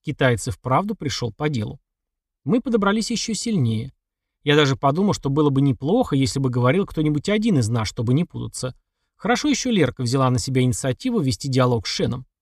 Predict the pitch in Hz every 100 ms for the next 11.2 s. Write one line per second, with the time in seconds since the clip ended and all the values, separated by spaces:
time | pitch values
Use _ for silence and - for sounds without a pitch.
0 | _ _ _ _ - - 240 - 208 -
1 | 208 _ 151 143 131 123 123 127 120 120
2 | 120 120 120 113 - _ _ _ _ _
3 | _ _ _ _ 139 - 147 143 127 127
4 | 120 240 226 226 202 165 - 190 180 165
5 | 175 170 160 139 - 269 - 143 202 170
6 | 139 131 127 120 143 - 113 113 110 113
7 | 127 - _ _ _ _ _ _ _ 143
8 | 143 135 127 - 131 120 117 113 151 226
9 | - - 135 120 117 135 147 131 113 -
10 | 113 117 120 107 113 110 113 170 113 -
11 | 117